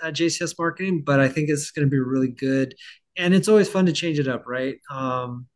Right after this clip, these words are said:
um, not just having, you know, one researcher get up there. So it makes for more interesting, uh, content. And then, uh, we always add in Q and A. So more opportunities to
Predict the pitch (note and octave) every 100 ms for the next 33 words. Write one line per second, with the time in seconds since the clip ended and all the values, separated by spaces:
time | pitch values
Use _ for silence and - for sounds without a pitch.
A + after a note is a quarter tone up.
0 | _ _ _ - C#3 C3+ C3+ C3+ C3+ -
1 | C3+ C3 C3+ C3+ C3+ B2+ B2+ B2+ C3 C3
2 | C3+ - B2+ - B2 A#2+ - C3 B2+ D3
3 | E3 F3 F3 F3+ D#3+ - D#3+ D3 C#3+ D3
4 | D3 C#3+ - D3+ C#3+ C#3+ - - - -
5 | _ D#3 C#3+ C3 B2+ B2+ - - F3+ G3+
6 | F#3+ A3 G#3 - D#3+ D3 D3+ D3+ D3+ D3
7 | _ _ _ _ - D3 C#3+ C#3 D3 D3
8 | D#3 D3 D3 D3 D3 D3 C#3+ C3 - D#3+
9 | D#3 C#3+ E3+ G#3 F3+ - D#3+ C#3+ C#3+ C#3
10 | C#3 _ _ D3 C#3+ D3+ E3 D#3+ D#3+ D3
11 | D#3 D3 C#3+ -